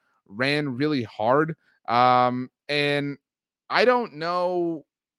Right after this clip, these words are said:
what the Cowboys are gonna do at the running back position. We obviously talked about that a little while ago, but, um, it's, it's tough. Uh, Rob says, "I don't know if Malik makes it past waivers if we cut him." Again,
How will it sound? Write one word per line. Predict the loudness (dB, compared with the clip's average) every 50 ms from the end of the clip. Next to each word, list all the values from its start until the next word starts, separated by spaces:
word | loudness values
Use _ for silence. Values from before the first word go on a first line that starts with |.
| _ _
what | -18 -6 -2 0 0 0 0 _
the | -6 -6
Cowboys | -4 -2 -2 0 0 0 0 -2 -4 -4 -4 -6
are | -6
gonna | -6 -6 -6 -6 -6
do | -8 -8 -12 -8 -4 -2 -2 -2 -2 -4 -6 -8
at | -8 -8
the | -8 -6
running | -4 -4 -4 -4 -6 -6
back | -6 -6 -6 -8
position. | -10 -6 -4 -4 -4 -6 -8 -8
We | -4 -4
obviously | -4 -4 -4 -8 -14 -12
talked | -8 -6 -6 -6 -6
about | -6 -8 -8 -6
that | -6 -8
a | -8
little | -8 -8 -6
while | -2 -2 0 0
ago, | -2 -4 -4 -6 -6
but, | -6 -4 -4 -6 -6 _ _ _ _ _ _ _ _
um, | 0 2 4 4 4 4 2 0 -4 -6 -10 -12 -16 _ _ _ _ _ _ _ _ _ _ _ _ _ _ _ _ _ -6
it's, | -6 -6 -4 -6 -10 -14 -14 _ _ -2
it's | -2 -2 -2 -2 0
tough. | 4 4 4 4 4 0 -8 -12 -4
Uh, | 0 2 2 4 4 2 0 -2
Rob | -2 2 4 4 4 2 0
says, | -2 -2 -2 -2 -2
"I | -2 -4 -2
don't | -2 0 0
know | 2 2 2 2
if | 0 -2
Malik | -6 -6 -4 -4 -4 -4 -6 -8 -12 -10
makes | -8 -8 -8 -6 -8
it | -12 -10
past | -8 -6 -4 -4 -4 -4
waivers | -6 -6 -6 -8 -10 -12 -14
if | -14
we | -14 -14 -12
cut | -12 -12 -12 -12
him." | -12 -12
Again, | -6 -2 0 0 0 0 -4